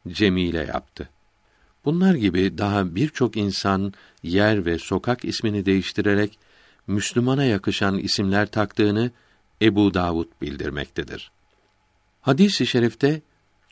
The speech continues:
"Kötü zan altında kalınacak yerlerden kaçınız" emrolundu. Dinsizlik alameti olan ve bu zannı uyandıran isimleri koymaktan,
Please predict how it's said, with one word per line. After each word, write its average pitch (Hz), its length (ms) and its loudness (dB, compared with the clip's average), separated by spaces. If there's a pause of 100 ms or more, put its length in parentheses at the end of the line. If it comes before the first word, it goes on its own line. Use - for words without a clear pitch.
"Kötü 127 400 4
zan 104 280 2
altında 90 520 -2
kalınacak 95 680 -2
yerlerden 98 640 2
kaçınız" 78 680 -8 (440)
emrolundu. 76 680 -2 (1120)
Dinsizlik 95 680 0
alameti 95 520 0
olan 87 420 0 (380)
ve 80 340 -2
bu 135 120 2
zannı 101 420 0
uyandıran 92 680 0
isimleri 90 540 -4
koymaktan, 82 760 -4